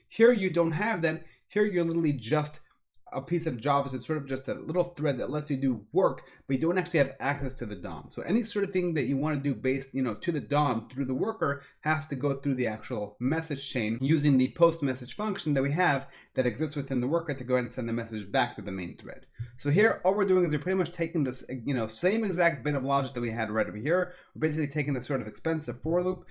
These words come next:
and we're just gonna have it happen here inside of the actual worker. Let's go back to the main thread now, to our script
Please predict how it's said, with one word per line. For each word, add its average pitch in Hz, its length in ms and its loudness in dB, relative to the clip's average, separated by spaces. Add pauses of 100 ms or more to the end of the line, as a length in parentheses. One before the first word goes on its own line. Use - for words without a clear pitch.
(300)
and 151 120 0
we're 151 80 2
just - 160 -6
gonna 151 140 2
have 139 220 2
it 123 60 0
happen 131 460 0
here 165 320 0
inside 143 400 -2
of 110 120 -4
the 113 200 -6
actual 101 480 -6
worker. 85 500 -10 (380)
Let's 170 220 2
go 202 140 2
back 170 260 2
to 147 80 -2
the 123 80 0
main 185 300 2
thread 143 240 2
now, 110 220 0
to 113 220 -4
our 117 200 -4
script - 400 -2